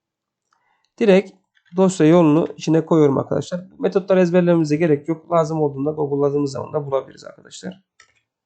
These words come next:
Şimdi, e, files'ın içindeki eksi metoduna ben şu dosya yolunu gönderdim içine. Diyorum ki bu dosya yolu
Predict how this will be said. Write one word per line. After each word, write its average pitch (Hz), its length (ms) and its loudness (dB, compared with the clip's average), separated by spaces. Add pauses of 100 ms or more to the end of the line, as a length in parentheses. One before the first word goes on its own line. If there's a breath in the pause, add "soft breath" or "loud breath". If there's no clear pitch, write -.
(720)
Şimdi, 190 580 0 (160)
e, 135 680 0 (1120)
files'ın 190 720 -2
içindeki 165 420 -2
eksi 165 240 0
metoduna 160 500 2
ben 170 300 2
şu - 200 -16
dosya 160 280 2
yolunu 135 320 2
gönderdim 160 540 2
içine. 165 400 -2 (800)
Diyorum 185 300 4
ki 151 420 -4 (400)
bu 196 140 0
dosya 190 340 2
yolu 175 500 2